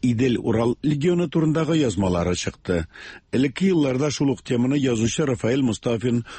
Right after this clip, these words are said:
тарих фәннәре докторы Искәндәр Гыйләҗев җентекләп өйрәнеп салы китаплар бастырган иде. Фәүзия Бәйрәмованың хәзерге язмаларында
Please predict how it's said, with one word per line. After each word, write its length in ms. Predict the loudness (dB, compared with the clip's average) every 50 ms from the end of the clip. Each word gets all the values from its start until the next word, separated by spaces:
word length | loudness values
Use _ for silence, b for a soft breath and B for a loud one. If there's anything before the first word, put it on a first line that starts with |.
| B B
тарих 300 | -2 0 0 0 -2 -2
фәннәре 400 | -2 0 2 2 2 2 0 0
докторы 420 | 0 -2 -2 -2 -2 -2 0 0
Искәндәр 460 | -2 -2 -2 -2 0 0 2 0 0 0
Гыйләҗев 560 | 0 0 0 0 0 0 0 0 -2 -4 -6 B B B B B B -2
җентекләп 640 | 0 2 2 2 0 -2 0 0 0 0 0 0
өйрәнеп 400 | 0 0 0 2 2 0 -2 -2
салы 320 | -4 -2 -2 0 0 0
китаплар 460 | -2 -2 -2 -2 -4 -2 -2 -2 -2 0
бастырган 520 | -2 -4 -4 -2 -4 -4 -2 -2 -2 0
иде. 400 | 0 -2 0 0 -2 -2 -2 -6 B B B B B B B
Фәүзия 420 | -4 0 0 0 2 2 2 2 2
Бәйрәмованың 760 | 2 0 0 0 0 0 0 0 0 0 0 0 0 -2 -2
хәзерге 380 | -2 -2 0 0 0 0 0 0
язмаларында 760 | 0 0 0 0 0 0 0 0 0 0 0 0 0 -2